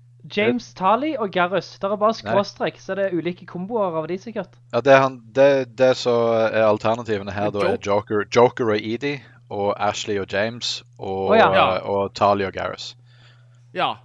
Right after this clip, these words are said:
Speaker 3: det, det, det
Speaker 1: <laughs> Ja.
Speaker 3: høres, det høres
Speaker 1: Takk.
Speaker 3: ut som noe som er mer sannsynlig, ja.
Speaker 1: Ja. Altså, alternativ to er igjen Joker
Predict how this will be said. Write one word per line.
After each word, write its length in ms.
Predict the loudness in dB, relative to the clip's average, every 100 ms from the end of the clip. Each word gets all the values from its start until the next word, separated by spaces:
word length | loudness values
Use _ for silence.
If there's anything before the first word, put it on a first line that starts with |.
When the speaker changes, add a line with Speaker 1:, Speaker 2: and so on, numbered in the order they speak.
| _
Speaker 3:
det, 300 | -8 -6 -6
det, 300 | -6 -6 -4
det 140 | -2 -2
Speaker 1:
<laughs> 0 |
Ja. 120 | 4
Speaker 3:
høres, 300 | 4 4 -2 -14 -10 -8 -10
det 160 | -8 -2
høres 280 | -2 -2 -2
Speaker 1:
Takk. 240 | -2 -4
Speaker 3:
ut 120 | -6
som 140 | -6 -6
noe 380 | -6 -6 -6 -6
som 420 | -8 -8 -8 -10 -12
er 200 | -10 -10
mer 220 | -8 -10
sannsynlig, 520 | -10 -14 -16 -16 -16
ja. 160 | -12 -12 -12 _ _ _ -20 -20 _ _
Speaker 1:
Ja. 140 | -8 -8 -8 _ _ _ _ _ -20 -20 _
Altså, 340 | -16 -6 -6 -6 _ -16
alternativ 420 | -10 -8 -6 -8
to 240 | -10 -10
er 80 | -4
igjen 320 | -2 -2 -4 -6
Joker 420 | -6 -6 -6 -8